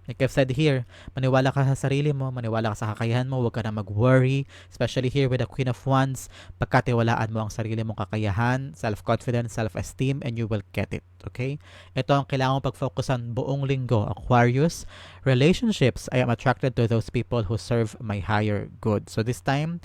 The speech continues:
like I've said dito, lumayo ka sa mga taong hindi na nakakatulong sa'yo o walang dulot na maganda sa'yo. And choose people that choose you. Know your tribe, okay? Ang iyong outcome na napakaganda, we have the Star card, may wish fulfillment,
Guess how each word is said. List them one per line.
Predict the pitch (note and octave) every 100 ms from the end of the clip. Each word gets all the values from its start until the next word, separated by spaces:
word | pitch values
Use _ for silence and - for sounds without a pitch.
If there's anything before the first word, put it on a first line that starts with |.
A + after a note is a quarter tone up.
| - - - - - -
like | C3
I've | C#3+ C3
said | C#3 D3
dito, | D#3
lumayo | C#3 B2 B2+
ka | B2
sa | B2+
mga | A#2+ A#2
taong | A2 G#2+
hindi | A#2 A2
na |
nakakatulong | G#2 A2+ A2+ G#2 G2+
sa'yo | - G2 -
o | G#2+ G2+ G2
walang | G#2+ G#2+ G#2 - - - - B2+
dulot | C#3+ C3+ -
na | A#2+
maganda | A#2+ A2+ G#2
sa'yo. | G#2+ G2 G2+ -
And | A#2
choose | - D3 C3+ -
people | B2+ - A#2+ A2+
that | G2+
choose | - C3 A#2 -
you. | G#2+ G2 F#2+ - - -
Know | B2+ C3 C3+
your | C3 B2
tribe, | - A2+ G#2 F#2+ -
okay? | - - C3 C#3+ E3+ - - - -
Ang | C#3 C#3
iyong |
outcome | - D3+ - - D#3+ D3+
na | C#3+
napakaganda, | - C3 C3 B2 B2 B2+
we | B2
have | G#2+ A#2+ A#2+ -
the | B2+ -
Star | - C#3+ G3+
card, | E3 D#3 C#3+
may | C3+ A#2+
wish | C3+ -
fulfillment, | C3+ B2 - C#3+ C#3 C#3+ C#3+